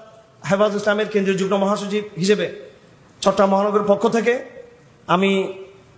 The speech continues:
বিদ্যমান অবস্থায় একটি ঘোষণাপত্র এখানে আজকে ঘোষণা করছি। আপনাদের সামনে ঘোষণাপত্র উপস্থাপন করছি। আহ, অনুরোধ করবো আপনারা আমাদের পক্ষ থেকে আমাদের এই অবস্থান এবং আমাদের ঘোষণাটি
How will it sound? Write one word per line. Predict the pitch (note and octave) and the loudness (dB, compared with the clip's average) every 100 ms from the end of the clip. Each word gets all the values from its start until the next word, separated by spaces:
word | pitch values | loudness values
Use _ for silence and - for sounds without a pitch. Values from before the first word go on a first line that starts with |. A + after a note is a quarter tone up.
| - - - | -20 -20 2
বিদ্যমান | D#3+ F3+ G3+ G3+ G3 - | 4 6 4 0 -2 0
অবস্থায় | F3+ G3+ - G3 G3 - - - - | 2 4 4 2 0 -6 -12 -20 -4
একটি | E3+ E3 | -2 0
ঘোষণাপত্র | F3 G3+ G#3 G3 G3 G3 G3 F#3 - - - - - - | 2 2 2 0 -2 -2 -2 -4 -12 -18 -20 -20 -20 -4
এখানে | D#3+ D#3+ F3+ | 0 2 2
আজকে | F3 - E3+ D#3+ | 0 -2 -4 -2
ঘোষণা | F3 F#3 F3+ | -2 0 0
করছি। | F3+ A#3 B3+ - - - - | 0 -2 -4 -8 -18 -20 -4
আপনাদের | - F#3 F3+ | 0 2 2
সামনে | G3 F#3+ | 0 0
ঘোষণাপত্র | E3+ F#3 F3+ F#3 - F3+ F3 | 0 0 0 -2 -4 -6 -2
উপস্থাপন | F3 F3 F3+ G3 | 0 0 0 -2
করছি। | G3 F#3 B3+ - - - - - - | -4 -4 -6 -8 -16 -20 -20 -20 0
আহ, | D#3+ | 2
অনুরোধ | F#3 G#3+ A3 | 4 2 2
করবো | G#3+ | 2
আপনারা | G#3 G3+ G3+ | 2 2 0
আমাদের | F#3+ G3+ G3+ | 0 -2 -4
পক্ষ | G3 G#3 | -4 -4
থেকে | G3+ G3 | -4 -4
আমাদের | F#3 F#3 | -4 -2
এই | F#3 | -2
অবস্থান | E3+ E3 G#3+ G3+ | -2 -2 -2 -2
এবং | F3+ | -2
আমাদের | F3 F3 D#3+ | -2 -4 -6
ঘোষণাটি | E3+ F#3 F3 | -4 -4 -4